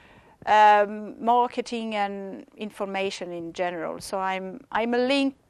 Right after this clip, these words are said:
between, um, the information, uh, faculty and the,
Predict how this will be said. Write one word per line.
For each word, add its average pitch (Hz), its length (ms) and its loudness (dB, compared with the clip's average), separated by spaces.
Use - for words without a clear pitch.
between, 208 640 -2
um, 185 640 2
the 208 160 -4
information, 208 800 -4
uh, 175 420 -2
faculty 180 640 -8
and 175 260 -4
the, 156 280 -2